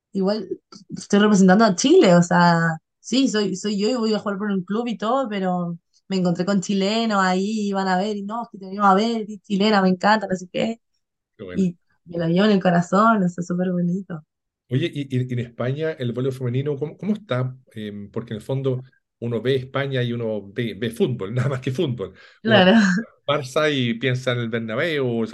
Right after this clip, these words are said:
Speaker 2: o, o no sé cómo se llama el, el, el Nou Camp, qué sé yo. Em, ¿cómo, cómo es el voleibol femenino? ¿La, la gente lo, lo, lo sigue como en Perú? ¿Hay transmisiones? ¿Lo-, los estadios se llenan o, o, o es,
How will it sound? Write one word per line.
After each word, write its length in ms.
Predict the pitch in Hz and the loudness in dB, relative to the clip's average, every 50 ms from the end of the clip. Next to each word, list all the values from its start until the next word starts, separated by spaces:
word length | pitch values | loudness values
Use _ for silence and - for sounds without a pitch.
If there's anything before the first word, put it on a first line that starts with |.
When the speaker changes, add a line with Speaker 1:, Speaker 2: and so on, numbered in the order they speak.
| 117 117 110 110 | -6 -6 -6 -6
Speaker 2:
o, 80 | 107 110 | -4 -4
o 320 | 107 110 104 - 107 110 107 | -2 -2 -2 -2 -4 -6 -8
no 100 | 104 104 | -8 -8
sé 140 | - - 123 | -10 -8 -6
cómo 140 | 127 127 | -4 -4
se 100 | 127 127 | -2 -2
llama 160 | 123 123 123 117 | -4 -2 -2 -2
el, 180 | 113 110 101 | -2 -4 -4
el, 300 | 101 110 104 101 98 95 92 | -6 -8 -10 -10 -12 -12 -14
el 320 | 101 98 98 95 92 95 101 | -14 -12 -12 -12 -12 -10 -8
Nou 180 | 113 110 104 | -6 -6 -6
Camp, 300 | - - 147 156 135 127 - | -4 -4 -4 -2 -4 -4 -6
qué 80 | 127 | -8
sé 120 | 123 127 131 | -4 -2 0
yo. 180 | 120 104 - - - _ - - _ _ _ _ _ | -2 -2 -2 -8 -16 _ -20 -20 _ _ _ _ _
Em, 540 | - 110 104 98 98 98 95 95 92 90 90 _ _ _ _ _ _ | -8 -8 -8 -8 -10 -14 -14 -16 -16 -18 -20 _ _ _ _ _ _
¿cómo, 200 | _ 135 156 180 - | _ -6 -6 -4 -4
cómo 140 | 185 196 | -2 -2
es 60 | 202 185 | -2 -2
el 40 | |
voleibol 200 | 180 170 165 139 | 0 -2 -2 0
femenino? 480 | 127 135 123 117 127 143 135 120 104 98 - - 104 | 0 -2 -2 0 0 -2 -2 -2 -4 -4 -6 -10 -12
¿La, 160 | 104 - - - _ | -12 -12 -14 -16 _
la 80 | - 104 | -18 -18
gente 400 | - - 135 127 131 127 127 120 | -8 -4 -2 -2 -2 0 -2 -2
lo, 160 | 110 104 - - | -2 -2 -4 -6
lo, 220 | 104 104 - - | -8 -10 -10 -10
lo 140 | - 95 - | -14 -16 -14
sigue 380 | - - 147 156 156 143 139 131 | -12 -10 -8 -8 -6 -6 -6 -4
como 120 | 123 123 117 | -4 -4 -6
en 60 | 113 | -4
Perú? 460 | - 117 117 143 156 147 143 139 135 | -4 -4 -2 -2 -2 0 0 0 0
¿Hay 120 | 127 127 123 | 0 -2 -4
transmisiones? 960 | 127 131 127 120 110 - - - 147 156 156 147 143 135 131 127 123 123 127 - - - - _ _ _ | -2 -4 -4 -4 -8 -8 -6 -2 0 0 0 0 0 0 0 0 -2 -2 -6 -10 -20 -20 -20 _ _ _
¿Lo-, 220 | - 101 104 - | -8 -8 -8 -6
los 100 | 101 104 | -8 -12
estadios 280 | - - 131 127 127 127 | -6 -2 0 0 0 0
se 120 | 123 113 107 | -2 -4 -2
llenan 420 | 120 143 170 190 214 233 226 233 | 0 0 0 2 0 -2 -2 -2
o, 80 | 233 143 131 | -2 -2 -2
o, 440 | 127 127 123 113 117 120 117 110 117 | -2 -2 -4 -4 -6 -6 -6 -10 -10
o 60 | - | -10
es, 100 | 120 127 | -12 -14